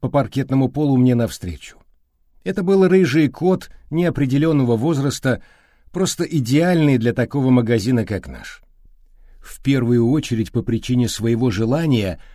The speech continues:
рвения на самом-то деле, благосклонно принимать проявление бурной любви со стороны совершенно незнакомых людей. Я включил везде свет, покормил Ниро, а потом сварил себе кофе.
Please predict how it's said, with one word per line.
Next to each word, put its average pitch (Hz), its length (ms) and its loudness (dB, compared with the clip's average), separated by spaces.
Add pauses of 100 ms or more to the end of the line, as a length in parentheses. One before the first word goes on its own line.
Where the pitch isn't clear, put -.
(280)
рвения 101 800 -6 (100)
на 98 160 -6
самом-то 95 480 -6
деле, 82 380 -10 (320)
благосклонно 175 800 0
принимать 165 500 -2
проявление 143 640 0
бурной 131 460 2
любви 123 380 0
со - 140 -6
стороны 131 420 -2
совершенно 165 640 -4
незнакомых 110 720 -4
людей. 64 420 -12 (1400)
Я 170 240 -2
включил 135 520 0
везде 123 340 0
свет, 190 540 -4 (560)
покормил 156 560 0
Ниро, 190 500 2 (400)
а 117 140 -6
потом 190 320 -2
сварил 165 340 -2
себе 147 300 -4
кофе. 80 540 -10